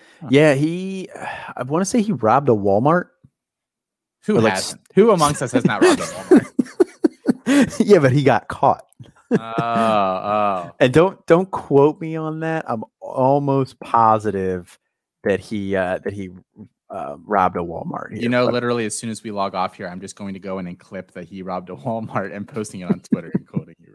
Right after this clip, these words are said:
Speaker 1: right?
Speaker 2: <laughs>
Speaker 1: That, that's how this is gonna work. <laughs> But, um, yeah, I mean, it, so I think that's a really good shout.
Speaker 2: Yes. Theft at Walmart. Uh, arrested after alleged theft at Walmart back on December twenty-third.
Speaker 1: Did it say what he stole?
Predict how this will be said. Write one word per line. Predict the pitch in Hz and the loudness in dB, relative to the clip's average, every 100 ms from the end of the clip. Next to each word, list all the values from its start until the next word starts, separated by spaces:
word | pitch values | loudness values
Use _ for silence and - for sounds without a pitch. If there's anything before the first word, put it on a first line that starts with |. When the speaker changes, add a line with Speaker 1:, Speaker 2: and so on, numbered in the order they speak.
| - | -8
Speaker 1:
right? | 170 156 | -6 -6
Speaker 2:
<laughs> | 143 _ _ _ _ _ _ _ _ 98 | -12 _ _ _ _ _ _ _ _ -18
Speaker 1:
That, | 92 | -12
that's | 95 - | -10 -8
how | 92 | -10
this | 87 82 | -10 -16
is | 87 | -20
gonna | 87 82 | -20 -20
work. | 82 85 _ _ _ _ _ _ _ _ - | -20 -20 _ _ _ _ _ _ _ _ -20
<laughs> | - 143 113 _ | -16 -14 -14 _
But, | 147 117 107 104 | -18 -8 -4 -2
um, | 98 92 90 101 | -4 -6 -10 -12
yeah, | 101 87 | -10 -8
I | |
mean, | 107 139 | -6 -4
it, | 123 139 | -4 -6
so | 165 | -2
I | 143 156 | 0 0
think | 175 139 | -4 -6
that's | 123 | -6
a | 117 | -6
really | 107 101 | -8 -8
good | 95 | -10
shout. | - 95 90 | -8 -4 -4
Speaker 2:
Yes. | - - - - _ - | -4 -8 -12 -20 _ -18
Theft | - - 139 135 - | -18 2 4 4 4
at | 117 | 4
Walmart. | 110 104 92 80 _ _ | 4 0 0 -6 _ _
Uh, | 104 104 | 0 2
arrested | 107 127 - 135 | 2 2 2 2
after | 117 117 120 | 2 0 -2
alleged | 107 104 107 117 113 110 101 | -2 -2 0 0 0 -6 -4
theft | - 107 - | 0 0 0
at | 104 | -4
Walmart | 95 98 95 95 92 | -2 -4 -2 -4 -2
back | 101 92 101 | -2 -2 -6
on | 92 | -8
December | - 95 87 | -8 -8 -10
twenty-third. | - 85 85 57 - - _ _ - | -12 -16 -14 -14 -16 -20 _ _ -10
Speaker 1:
Did | 101 | -8
it | 95 | -6
say | 107 | -4
what | 101 | -4
he | 95 | -4
stole? | - 98 | -4 -6